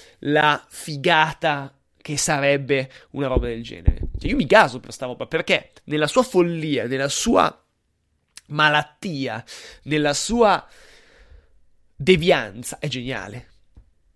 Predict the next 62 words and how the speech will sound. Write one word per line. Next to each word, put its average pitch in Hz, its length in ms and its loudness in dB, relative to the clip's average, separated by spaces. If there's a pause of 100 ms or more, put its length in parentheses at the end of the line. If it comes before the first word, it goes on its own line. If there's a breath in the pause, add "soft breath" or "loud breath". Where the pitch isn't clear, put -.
(640)
Perché 247 260 4
poi 185 140 6
a 156 40 4
un 165 60 2
certo 262 300 -2
punto, 131 520 2
non 185 140 0
mi 220 80 0
ricordo 220 320 4
se 151 140 -2
è - 20 0
in 143 60 -2
quell'intervista 147 520 -2
o 143 60 4
in 131 60 0
un'altra 147 280 -4
intervista 135 460 -4
che 143 80 -4
ho 123 60 -2
sentito 135 400 -4
di - 260 -6
Cini, 180 240 2
perché 107 220 -4
poi - 180 10
chiaramente 135 420 0
io 156 60 0
sono 135 200 0
finito 135 200 -2
in 127 60 -2
questo 123 260 0
rabbit 131 280 4
hole 143 300 6 (320 loud breath)
di 143 180 -2
Cini 185 320 6
dove 139 180 6
devo 135 200 4
cercare 151 380 2
qualsiasi 139 420 0
cosa, 175 380 8
il 139 100 0
suo 143 140 -2
tono 135 220 -2
di 127 80 0
voce, 165 320 4
confrontarlo 135 640 0
con 131 140 -2
quello 131 180 2
di 123 120 -2
Zodiac, 156 460 8
un 131 120 -6
casino. 151 400 -2
A - 320 -18
un - 60 -20
certo - 280 2
punto 156 260 0
lui, 127 420 2
non 185 120 -4
mi 185 60 0
ricordo, 180 300 4
ripeto, 143 280 -2
dove, 139 260 2
ma 127 180 -2